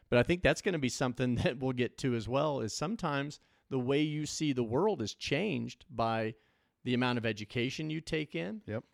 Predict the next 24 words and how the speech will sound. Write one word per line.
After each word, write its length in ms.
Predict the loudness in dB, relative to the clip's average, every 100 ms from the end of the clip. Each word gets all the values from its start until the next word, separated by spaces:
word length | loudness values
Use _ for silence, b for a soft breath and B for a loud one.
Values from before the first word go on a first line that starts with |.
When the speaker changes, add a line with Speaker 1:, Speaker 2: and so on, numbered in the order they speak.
| -6
Speaker 1:
the 80 | -2
amount 220 | 0 -2
of 80 | 0
income 500 | 0 0 0 0 -2
that 100 | -4
you 120 | -6
take 320 | -4 -4 -2 -4
in, 240 | -4 -6 -8
Speaker 2:
Yep. 160 | -8 b b
Speaker 1:
et 100 | -6
cetera. 280 | -2 0 0
And 100 | -2
it 140 | -4
can 100 | -4
get 180 | -6 -6
you 60 | -6
to 60 |
see 200 | -4 -2
the 100 | -2
world 280 | 0 0 0
through 140 | 0 0
a 60 |
different 280 | -2 -6 -6
prism. 420 | -4 -4 -4 -12